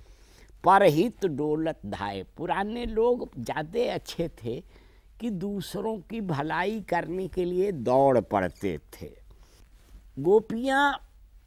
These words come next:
कृष्ण पर यह भी व्यंग कर रही हैं कि जो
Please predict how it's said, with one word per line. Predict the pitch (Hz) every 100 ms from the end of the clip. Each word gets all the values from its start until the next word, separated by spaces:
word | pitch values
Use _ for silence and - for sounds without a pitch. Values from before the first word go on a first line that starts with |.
| - - -
कृष्ण | 240 269 - 226
पर | 202 262 269
यह | 240 185 135
भी | 147 135 240
व्यंग | 269 180 185 214 196 165
कर | 139 123
रही | 117 90 104 98
हैं | 80 82 80 120 214 - - _ _ _ _ - -
कि | 254 311
जो | 220 190 247 302